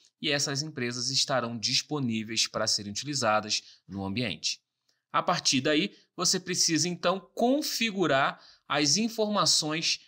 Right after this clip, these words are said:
relacionadas às rubricas. Então, a gente vai até a aba Folha, Eventos, Rubricas, e aqui você precisa dizer quais são as rubricas que vão ser apresentadas no E-Contador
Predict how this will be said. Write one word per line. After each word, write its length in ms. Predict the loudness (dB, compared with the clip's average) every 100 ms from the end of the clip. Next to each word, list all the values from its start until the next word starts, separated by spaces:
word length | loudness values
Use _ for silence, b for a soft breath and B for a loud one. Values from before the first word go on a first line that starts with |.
| b
relacionadas 880 | -2 2 4 4 4 2 0 0 0
às 140 | -2
rubricas. 520 | -4 -4 -4 -6 -8 -10
Então, 180 | -8
a 40 | -8
gente 180 | -8 0
vai 160 | 0
até 160 | 0 -2
a 100 | -2
aba 180 | -2 -6
Folha, 480 | -6 -2 0 -2 -6 B B -6
Eventos, 420 | -4 -2 -4 -4
Rubricas, 640 | -4 -2 -4 -4 -4 -4 B B B -6
e 40 |
aqui 180 | -4 -2
você 260 | 0 0
precisa 380 | -2 -4 -4 -4
dizer 460 | -4 -2 0 -2 B B B
quais 240 | 0 4 4
são 240 | 6 4
as 100 | 4
rubricas 600 | 2 0 -4 -2 -2 -2 B B -6
que 100 | -2
vão 200 | 0 2
ser 240 | 2 4
apresentadas 1120 | 2 2 0 0 0 -2 0 2 2 2 0
no 120 | 2 0
E-Contador 800 | 0 -2 -2 0 2 0 -2